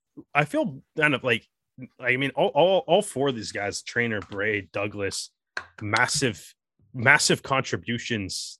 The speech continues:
to rugby sevens, rugby in Canada. But for some reason, like, Hirayama just, I feel like, just hits a little bit harder for some reason. I'm not really sure. I'm not really sure why though,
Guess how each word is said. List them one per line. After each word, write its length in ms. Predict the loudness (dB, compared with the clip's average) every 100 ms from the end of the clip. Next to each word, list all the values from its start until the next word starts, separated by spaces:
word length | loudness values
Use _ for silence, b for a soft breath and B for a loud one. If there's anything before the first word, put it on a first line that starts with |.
| -8
to 220 | -4 -4 -8 _ _ -8
rugby 360 | -4 -4 -4
sevens, 680 | -4 -2 -2 -2 -2 -6 -12 _ b b _
rugby 340 | 0 0 2 -2
in 80 | -4
Canada. 640 | -10 -8 -6 -4 -4 -6 _ _ _ -14
But 100 | -8
for 120 | -4
some 260 | 0 0
reason, 400 | 2 0 0 -2 -4 -6
like, 200 | -6 -6
Hirayama 720 | -2 0 2 2 2 0 -2
just, 320 | -6 -6 -6 _ _ _ _ _ _ _ _
I 120 | -6
feel 200 | -4 -4
like, 160 | -6 -6
just 240 | -10 -14 _ -18
hits 380 | -14 -8 -6 -6
a 60 |
little 220 | -6 -8 -6
bit 240 | -8 -8 _ -16
harder 500 | -6 -6 -4 -8 -12
for 120 | -16 -12
some 220 | -12 -14
reason. 340 | -14 -14 -16 _ _ _ _ _ _ _ _ _ -2
I'm 80 | 2
not 100 | 4
really 200 | 4 2
sure. 240 | 2 2
I'm 100 | 2
not 120 | 2
really 160 | 4 2
sure 180 | 4 2
why 240 | 4 2
though, 280 | 2 -4